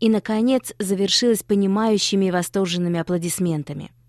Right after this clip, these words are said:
Было интересно наблюдать за этой трансформацией зрителей, идущих за хореографом и его артистами, до глубины этой такой трагичной и загадочной истории.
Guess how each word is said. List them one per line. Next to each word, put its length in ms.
Было 200
интересно 460
наблюдать 540
за 80
этой 180
трансформацией 800
зрителей, 680
идущих 440
за 120
хореографом 840
и 80
его 220
артистами, 760
до 140
глубины 400
этой 180
такой 320
трагичной 720
и 80
загадочной 720
истории. 540